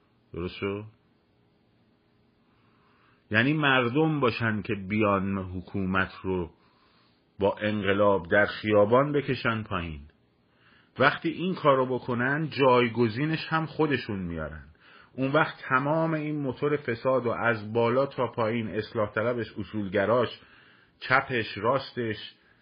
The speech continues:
سپاهیش، فلان، می‌گیرن، ریموو می‌کنن، می‌ذارن کنار و یک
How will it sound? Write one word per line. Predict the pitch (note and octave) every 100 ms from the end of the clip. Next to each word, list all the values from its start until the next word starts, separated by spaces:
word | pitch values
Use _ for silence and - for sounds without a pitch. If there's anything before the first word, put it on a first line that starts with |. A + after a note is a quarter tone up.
| _ _ _ _ _ _ _ _ -
سپاهیش، | A#2 A2 G#2+ G2+ C3 C3 - -
فلان، | G#2+ A#2+ A#2+ A2
می‌گیرن، | A2 A#2 C3 D3 E3+ E3+ E3+
ریموو | C#3+ C3+ C3 D3 D3
می‌کنن، | E3+ E3+ D3+ C#3+
می‌ذارن | C3 C3+ B2+ A2+ G#2+
کنار | G#2+ A2 A2 A#2 C3+ D3+ D#3+ _ _ _ _ _ _ _ -
و |
یک | A#2+